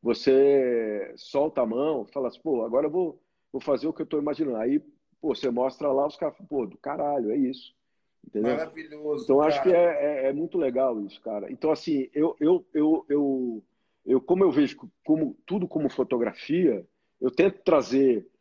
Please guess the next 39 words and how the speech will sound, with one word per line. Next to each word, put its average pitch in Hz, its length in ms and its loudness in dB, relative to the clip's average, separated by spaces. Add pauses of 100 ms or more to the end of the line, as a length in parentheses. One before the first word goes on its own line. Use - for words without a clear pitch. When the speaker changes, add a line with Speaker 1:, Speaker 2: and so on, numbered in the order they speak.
(140)
Speaker 1:
eu 107 80 -10
tento 175 240 -2
trazer 131 360 2
isso 123 280 -2
pro, 113 260 -6
pro, 104 500 -6 (460)
pro, 120 220 2
pro 120 260 -2
mundo 120 380 4
da 107 120 0
publicidade, 110 840 0
tento 147 180 -2
trazer, 143 680 2 (380)
é, 113 720 2
uma, 123 300 -4
uma, 123 380 -2
uma, 117 480 -4
uma, 113 500 -8
um 123 160 -4
frescor, 147 560 2
né, 107 180 -4
que - 140 -4
o 139 80 4
editorial 127 420 2
me 147 80 -6
traz 151 340 0 (240)
e 311 60 2
o 330 60 2
que, - 220 -16
o 330 60 -8
que - 100 2
o 165 40 2
trabalho 165 400 4
pessoal 123 560 0
me 107 120 -10
traz 98 340 -10
também, 87 340 -20
né, 104 160 -16
que, 107 220 -10